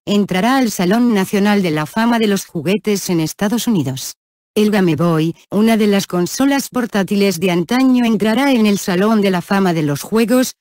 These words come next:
nombrado por el Strong National Toy Museum, en Nueva York. Este museo contiene todos los juegos más importantes, populares e influyentes entre la niñez.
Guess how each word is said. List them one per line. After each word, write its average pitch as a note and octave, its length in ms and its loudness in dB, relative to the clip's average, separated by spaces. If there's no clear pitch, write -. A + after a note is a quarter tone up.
nombrado D3+ 680 0
por F#3 180 -2
el D#3+ 180 2
Strong A3+ 440 0
National F#3 500 0
Toy A3+ 220 2
Museum, G3+ 420 0
en A#3+ 220 2
Nueva A#3+ 220 2
York. D3+ 400 -2
Este B3 300 0
museo A#3+ 360 0
contiene B3+ 480 2
todos B3 320 0
los A#3 140 -2
juegos C4 420 0
más F#3+ 240 0
importantes, G3 840 -2
populares A3+ 680 0
e C4 60 2
influyentes B3 880 0
entre F3+ 320 0
la D#3+ 120 0
niñez. G3+ 480 2